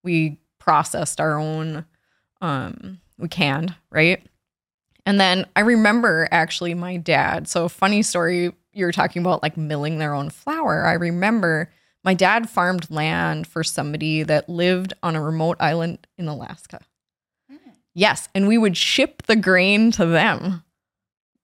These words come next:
Speaker 1: and they would mill their own flour. And I'm, th-, so I knew about that, like, back in the eighties and nineties, we were doing that, which was kind of unusual, I thought. I'm
Speaker 2: Right.
Speaker 1: like,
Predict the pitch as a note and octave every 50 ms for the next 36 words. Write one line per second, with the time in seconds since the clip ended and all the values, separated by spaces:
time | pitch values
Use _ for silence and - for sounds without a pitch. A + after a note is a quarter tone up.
0 | _ _ - G#3 G#3 G3 F3+ F3+ G3+ G3 G3+ G#3+ G#3 G3 F3+ F#3+ F3+ E3 D#3+ D3+
1 | D#3 D#3 D#3 D3 D3+ - D#3+ D#3 - - D#3 D3+ D#3 D#3 D3 D3+ D3+ D#3+ D#3+ D#3+
2 | - - _ _ - C#3+ - _ _ _ - - - E3 E3 D#3+ E3+ F#3 A3 C#4
3 | F4 G#4+ C4 G#3+ F#3 F3 - - E3 D#3 C3 C3 D#3+ D#3+ E3+ E3 F3+ F3 G3 F#3+
4 | - F3 F3+ E3 D#3+ E3+ - - _ _ G3 G3 G3+ G#3 G#3+ G#3 G3+ F#3+ F3+ E3
5 | D#3+ D#3+ E3+ F3+ A3+ E4 F#4+ C#4+ F#3+ D#3+ D#3 D#3+ E3+ F3+ F3+ F3+ F3 E3+ E3 E3
6 | E3+ E3+ F3 E3+ E3 D#3+ D#3+ D#3 D#3+ D#3+ E3 F3 - - _ _ _ _ _ _
7 | _ _ _ _ _ _ _ _ _ _ _ _ _ _ - A3 G#3 - A3 G#3
8 | G#3 G#3 G3 - - _ _ _ _ _ _ - - A3+ C4+ F#4 F#4 D#4+ G#3+ D3
9 | D#3 F#3 C4+ E4+ - G3 F#3 D3+ C#3+ C#3 D3 E3 - - - A3+ A3+ G3 F3 C#3
10 | C#3+ D#3+